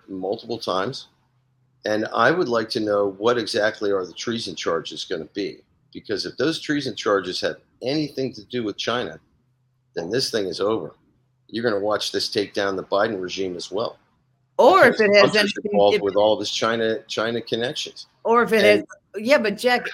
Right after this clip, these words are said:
Speaker 2: isn't it true that if anything that he's charged for treason that has anything to do with
Speaker 1: He's
Speaker 2: any
Speaker 1: never gonna be charged
Speaker 2: was
Speaker 1: for treason.
Speaker 2: involved with
Speaker 1: Hunter will never, ever
Speaker 2: No, no,
Speaker 1: be
Speaker 2: no, no.
Speaker 1: charged for
Speaker 2: Wait, wait,
Speaker 1: treason.
Speaker 2: wait.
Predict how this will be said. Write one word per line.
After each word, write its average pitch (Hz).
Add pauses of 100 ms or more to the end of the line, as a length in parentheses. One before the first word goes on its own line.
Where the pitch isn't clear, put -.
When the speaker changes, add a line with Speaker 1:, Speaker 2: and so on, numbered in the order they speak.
(400)
Speaker 2:
isn't 226
it 214
true 240
that 196
if 190
anything 202
that 175
he's 180
charged 180
for 165
treason 175
that 160
has 156
anything 170
to 156
do 165
with 156
Speaker 1:
He's 160
Speaker 2:
any 156
Speaker 1:
never 165
gonna 151
be 135
charged 127
Speaker 2:
was 190
Speaker 1:
for 107
treason. 170
Speaker 2:
involved 170
with 131
Speaker 1:
Hunter 139
will 120
never, 117
ever 214
Speaker 2:
No, 247
no, 294
Speaker 1:
be 302
Speaker 2:
no, 311
no. 294
Speaker 1:
charged 190
for -
Speaker 2:
Wait, 349
wait, 359
Speaker 1:
treason. 381
Speaker 2:
wait. 285